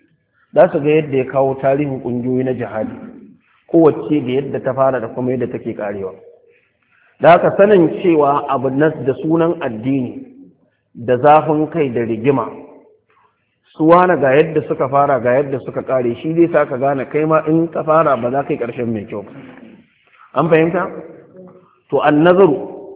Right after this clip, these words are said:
fil awaqi. Me yasa za mu ga Qur'ani in ya bada labari sai ce, "Laqad kana fi qasasihim ibratun li ulil albab"? Cikin labarin wa'incan da muka baku akwai abun lura, amma ga wa'inda suke da hankali.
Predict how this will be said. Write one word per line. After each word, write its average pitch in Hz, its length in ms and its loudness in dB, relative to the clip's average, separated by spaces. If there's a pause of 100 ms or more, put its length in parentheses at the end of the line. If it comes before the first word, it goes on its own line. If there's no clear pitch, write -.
(480)
fil 165 160 2
awaqi. 131 460 4 (580)
Me 131 180 0
yasa 196 200 6
za 185 120 6
mu 170 120 4
ga 165 80 2
Qur'ani 160 520 2
in 160 160 2
ya 165 80 4
bada 160 300 4
labari 139 540 2
sai 151 200 -4
ce, 151 80 -2
"Laqad 139 400 -2
kana 160 300 2
fi 139 160 -8
qasasihim 139 680 -8
ibratun 131 500 -4
li 123 60 -4
ulil 120 320 -4
albab"? 107 320 -14 (920)
Cikin 165 300 0
labarin 151 440 6
wa'incan 147 460 -4
da 135 100 -4
muka 135 220 -4
baku 127 260 -2
akwai 151 320 -4
abun 139 360 -4
lura, 127 320 0
amma 120 320 -2
ga 123 80 -6
wa'inda 127 400 -4
suke 120 180 -10
da 104 100 -10
hankali. 113 380 -10